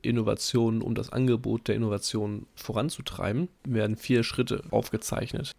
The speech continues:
Der erste Schritt ist die Forschung und Entwicklung über die nächsten Jahrzehnte weiter voranzutreiben und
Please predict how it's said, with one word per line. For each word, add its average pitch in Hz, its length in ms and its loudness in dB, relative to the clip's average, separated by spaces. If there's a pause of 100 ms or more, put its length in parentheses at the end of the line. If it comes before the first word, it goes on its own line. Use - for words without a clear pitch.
(120)
Der - 80 -4
erste - 240 0
Schritt 110 220 -2
ist - 240 -4
die 104 80 -2
Forschung 113 360 0
und 107 160 -6
Entwicklung 123 600 2
über 113 180 2
die 110 80 0
nächsten 110 560 0 (300)
Jahrzehnte 120 680 0
weiter 107 380 2
voranzutreiben 120 880 -2
und 110 300 -4